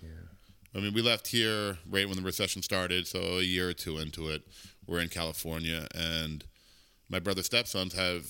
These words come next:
Speaker 2: had a great deal of money. You know, they were left a great deal of money, and they needed to do something with it, and he helped them get into buying real estate. So they're buying these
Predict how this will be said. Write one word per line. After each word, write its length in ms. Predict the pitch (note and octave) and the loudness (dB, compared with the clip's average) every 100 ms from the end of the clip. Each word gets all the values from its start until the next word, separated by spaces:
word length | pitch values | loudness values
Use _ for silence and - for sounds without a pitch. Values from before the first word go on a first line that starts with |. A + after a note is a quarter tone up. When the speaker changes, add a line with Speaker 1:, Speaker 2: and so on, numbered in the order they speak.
| - - - | -12 -14 -8
Speaker 2:
had 100 | F2 | -6
a 40 | |
great 220 | E2 F2 | 0 0
deal 160 | F2 F2 | 0 -2
of 100 | D#2+ | 0
money. 260 | F2+ D2+ D2+ - | -2 -2 -4 -8
You 100 | D#2+ | -4
know, 80 | D#2 | -2
they 80 | |
were 60 | D#2+ | 0
left 220 | E2+ F2 | 0 0
a 40 | F2+ | 0
great 200 | F2+ - | 0 0
deal 140 | F2+ | -2
of 100 | E2+ | -2
money, 300 | F#2 F#2 F2+ | -2 0 2
and 120 | F2 | 0
they 60 | E2 | 0
needed 180 | E2+ E2 | -2 -4
to 80 | E2+ | -4
do 100 | F2 | -6
something 300 | F2+ E2 F2+ | -6 -6 -6
with 200 | F2 - | -4 2
it, 180 | F2 | 2
and 200 | E2+ E2+ D#2+ | 2 -2 -2
he 120 | F2 | -2
helped 260 | E2+ E2 | -2 -2
them 140 | - E2+ | -2 -4
get 160 | D#2+ | -2
into 560 | E2 D#2+ - F2 E2 D#2 - - - - _ | -2 -4 -4 -4 -2 -6 -10 -20 -20 -20 _
buying 360 | F2+ E2+ E2 D#2 | 0 2 2 0
real 140 | D#2 | -4
estate. 380 | D#2+ - D2+ C#2+ | -4 -2 -4 -4
So 100 | - | -6
they're 100 | E2 | -4
buying 220 | E2 F2 | -2 0
these 380 | E2 D#2+ - - | 0 -2 -2 -2